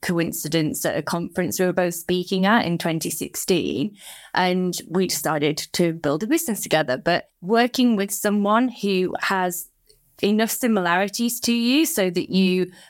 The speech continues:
really work well together and you understand the kind of drive and a bit of that chaos and creativity that you both thrive off, but we're enough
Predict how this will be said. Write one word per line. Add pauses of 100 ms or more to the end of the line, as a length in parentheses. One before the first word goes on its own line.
(180)
really
work
well
together
and
you
understand
the
kind
of
drive
and
a
bit
of
that
chaos
and
creativity
that
you
both
thrive
off, (300)
but
we're
enough